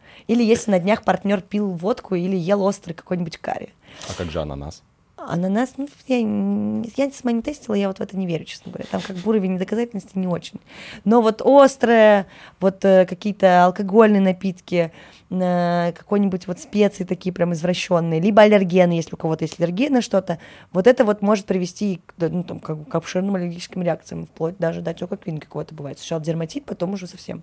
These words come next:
Speaker 1: В глаза неприятно. Вот, потом, э, что еще? Ну и, конечно же, э,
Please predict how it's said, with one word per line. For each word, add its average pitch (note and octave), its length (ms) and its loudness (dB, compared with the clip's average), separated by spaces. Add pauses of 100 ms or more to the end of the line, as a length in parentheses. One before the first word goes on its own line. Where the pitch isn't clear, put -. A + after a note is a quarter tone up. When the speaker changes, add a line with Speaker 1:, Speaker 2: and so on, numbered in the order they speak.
Speaker 1:
В F3 120 -10
глаза F#3 260 0
неприятно. G3 540 -4 (520)
Вот, F3+ 320 0
потом, G#3+ 400 0
э, E3 220 4
что - 200 -2
еще? E3+ 360 -2 (300)
Ну F#3 140 4
и, A3+ 260 6
конечно G3 480 2
же, G3 560 6
э, E3+ 260 2